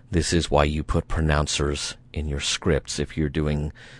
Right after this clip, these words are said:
something funky or introducing an unfamiliar word to a cast who may not be aware of it. The Pirates of Orion, or Orion, depending on what you want to call it, was written by Howard Weinstein. Howard is the youngest person who has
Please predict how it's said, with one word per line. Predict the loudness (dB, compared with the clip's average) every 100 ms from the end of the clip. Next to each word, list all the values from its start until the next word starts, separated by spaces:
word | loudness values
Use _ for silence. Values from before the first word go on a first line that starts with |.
| -6
something | -2 0 0 0
funky | -2 2 4 4 2 2 0
or | 2 2 4
introducing | 2 0 0 0 0 0 0 2
an | 0 -4 -8 -14 -4
unfamiliar | 0 0 -2 0 0 0 -2
word | 2 4 4 2 -2 -16 -20 -20 -20 -16 -2
to | -2
a |
cast | 4 6 6 4
who | 2
may | 4 4 4
not | 2 0
be | 0
aware | 2 4 4
of | 2 -4
it. | -16 -20 -20 -20 -20 -20 -20 -20 -20 -6
The | 0
Pirates | 10 10 10 8
of | 4
Orion, | 4 8 8 8 6 2 -2
or | -2 4
Orion, | 8 10 8 4
depending | 2 2 2 4
on | 2
what | 2 0
you | 2
want | 2 2
to |
call | 4 6 6
it, | 2 -8 -18 -18 -18 -2
was | 0 4
written | 4 4 6
by | 6
Howard | 6 6 6 4
Weinstein. | 4 2 2 -2 -4 -6 -16 -20 -20 -18 2
Howard | 8 10 8 6
is | 0 2
the | 4
youngest | 4 4 4 4 0 0
person | 2 2 2 -2
who | 0 0
has | 2 0